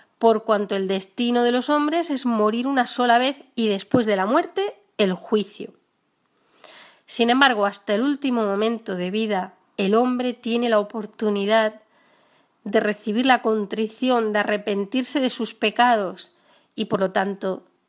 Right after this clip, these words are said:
la oportunidad de salvarse, porque Dios, en su gran e insondable misericordia, siempre brinda al hombre esta oportunidad.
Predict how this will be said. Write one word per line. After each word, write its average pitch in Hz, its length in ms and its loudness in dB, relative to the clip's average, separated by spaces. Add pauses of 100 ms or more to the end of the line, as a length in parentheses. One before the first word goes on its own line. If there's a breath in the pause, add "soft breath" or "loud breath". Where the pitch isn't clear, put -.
(180)
la 196 140 4
oportunidad 196 680 -2
de 202 100 -4
salvarse, 190 920 -2
porque 208 460 -4
Dios, 220 480 0 (540 soft breath)
en 220 160 2
su - 180 -2
gran 269 300 0
e - 20 0
insondable 269 680 0
misericordia, 240 720 -2
siempre 277 520 0
brinda 262 340 2
al 240 80 2
hombre 285 180 2
esta 233 240 2
oportunidad. 220 840 -2